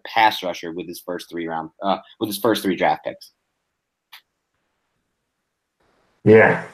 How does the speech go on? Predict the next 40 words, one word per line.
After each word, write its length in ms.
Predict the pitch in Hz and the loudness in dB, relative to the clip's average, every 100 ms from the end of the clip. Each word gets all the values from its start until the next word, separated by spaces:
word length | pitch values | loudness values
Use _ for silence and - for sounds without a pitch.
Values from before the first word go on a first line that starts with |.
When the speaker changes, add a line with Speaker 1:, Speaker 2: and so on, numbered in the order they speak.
| - | -10
Speaker 2:
uh, 560 | 98 92 92 92 90 85 - | 0 6 8 8 6 0 -4
and 160 | 92 | 2
that, 340 | 101 101 98 110 | 4 4 2 0
you 60 | |
know, 280 | 101 95 90 | 2 2 2
um, 440 | 95 95 92 87 - _ _ _ _ _ _ _ | 2 2 2 -2 -16 _ _ _ _ _ _ _
so 440 | _ - 135 - - - - - - | _ 0 2 0 -8 -16 -20 -20 -16
one, 220 | - 139 - _ _ _ - | 0 0 0 _ _ _ -2
one 140 | 160 | 2
way 180 | 160 151 | 6 6
to, 240 | 120 107 - | 6 2 0
to 140 | 104 | 0
look 240 | 98 101 | 2 2
at 80 | 98 | 2
this, 120 | 95 | -2
maybe 760 | 90 90 90 95 95 98 98 98 | -2 0 2 2 0 2 2 2
the, 200 | 90 95 - _ _ _ _ - | 0 -6 -14 _ _ _ _ -2
the 80 | 101 - | -2 -2
profile 1000 | - - 113 117 117 - 104 101 98 95 | -8 2 6 8 6 6 6 6 6 4
that 380 | 92 90 - - | 4 2 0 -2
Bettcher 380 | 101 95 104 95 | 0 2 2 0
wants 460 | 87 92 92 87 - | 0 0 0 -2 -8
on 200 | 92 87 | -6 -4
the 140 | 87 | -2
outside 720 | 92 92 - 90 87 85 85 - | -2 -2 -4 -2 0 0 -2 -8
is, 600 | 87 85 85 82 82 - _ | -10 -6 -6 -8 -12 -20 _
is 200 | 85 85 | -20 -20
enough. 360 | 85 85 92 - | -6 -2 -2 -2
Is, 240 | 90 - | -8 -14
is, 260 | - - - - | -18 -18 -20 -20
is 140 | - - | -18 -14
the 60 | |
priority 500 | - - 107 107 107 | -4 4 6 6 4
is 100 | 95 | -2
a 40 | 90 | -8
dual 280 | 85 95 90 | -6 -4 -4
threat 300 | - 101 98 | -2 -2 -2
to 80 | |
drop 420 | - 90 87 85 90 | -8 -2 0 0 -4
into 540 | 87 85 87 85 80 | -8 -6 -10 -10 -14